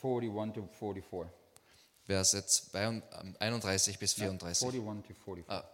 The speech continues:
Speaker 2: einundvierzig bis vierundvierzig. Markus zwölf,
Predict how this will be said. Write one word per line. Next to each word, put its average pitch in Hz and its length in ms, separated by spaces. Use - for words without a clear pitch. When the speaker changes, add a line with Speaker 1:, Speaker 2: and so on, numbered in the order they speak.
Speaker 2:
einundvierzig 117 640
bis 95 120
vierundvierzig. 90 520
Markus 110 420
zwölf, 110 540